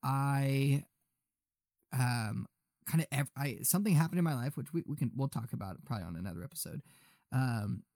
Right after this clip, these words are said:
that made everything just tumble down and fall to the ground.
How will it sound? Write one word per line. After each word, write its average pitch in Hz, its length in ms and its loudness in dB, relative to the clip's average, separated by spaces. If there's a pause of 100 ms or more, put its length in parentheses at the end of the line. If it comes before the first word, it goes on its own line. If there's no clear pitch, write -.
(120)
that 139 280 0 (100)
made 135 480 4 (200)
everything 127 1040 0 (320)
just - 320 0 (120)
tumble 147 380 2
down 117 580 -2
and 123 160 0
fall 110 260 -4
to - 120 -8
the 117 80 -4
ground. 104 560 -4